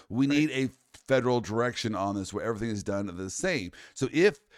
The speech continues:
Speaker 1: there was insurrection,
Speaker 2: Right.
Speaker 1: and let's just say New York did have a criminal procedure where Trump was found guilty of insurrection, now Congress can act. And Congress would say, "Well, we have this person out there who actually was found guilty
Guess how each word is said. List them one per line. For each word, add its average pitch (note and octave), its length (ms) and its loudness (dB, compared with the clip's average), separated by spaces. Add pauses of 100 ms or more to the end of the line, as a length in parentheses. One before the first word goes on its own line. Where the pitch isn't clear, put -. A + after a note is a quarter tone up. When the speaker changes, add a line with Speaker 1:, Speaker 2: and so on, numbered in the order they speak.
(120)
Speaker 1:
there C#3+ 140 4
was F3+ 320 6
insurrection, A2+ 720 0
Speaker 2:
Right. D3 120 -2
Speaker 1:
and G#2 100 -2
let's A2 160 -2
just C3 160 -6
say C3+ 160 0
New C3+ 100 0
York D3 320 2
did E3+ 380 4
have A#2 220 -4
a A2 40 -2
criminal A2 340 -2
procedure D#3+ 520 -2
where C3+ 160 0
Trump B2+ 260 -4
was B2+ 120 -8
found A2+ 220 -6
guilty G2 220 -6
of G2 80 -6
insurrection, G2+ 560 -2 (380)
now C3 460 4
Congress C#3+ 520 2
can C3 200 0
act. G2 280 -2
And F#2 120 -8
Congress C#3 440 -4
would C3+ 80 -6
say, C3+ 160 2
"Well, A#2 260 0
we A2+ 220 -6
have A2 160 -2
this C3 140 -4
person G3 420 2
out C#3+ 180 2
there B2+ 220 0 (280)
who C3 160 4
actually D3+ 340 2
was C#3+ 160 0
found C3 400 0
guilty D3 500 4